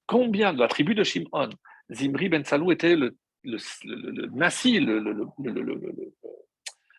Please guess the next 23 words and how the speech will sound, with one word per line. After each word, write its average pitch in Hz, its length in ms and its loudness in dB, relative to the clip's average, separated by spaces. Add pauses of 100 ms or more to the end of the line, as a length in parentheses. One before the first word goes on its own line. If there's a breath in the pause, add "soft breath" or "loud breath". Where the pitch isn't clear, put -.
(100 soft breath)
le 117 140 2
prince 233 480 2
de 131 80 2
la 127 100 6
tribu 147 300 0
de 147 100 2
Shimon. 175 580 -2 (380 loud breath)
Combien 247 460 2
de 196 140 2
morts 180 300 -2
il 143 60 -4
y 139 40 -2
a 135 60 -2
eu ? 196 240 -6 (340)
Et 160 360 0
le, 123 220 0
le 113 180 -2
texte, - 360 -2
la 110 100 2
paracha, 123 460 0
se 160 140 -8
termine 147 480 -2
justement 139 640 0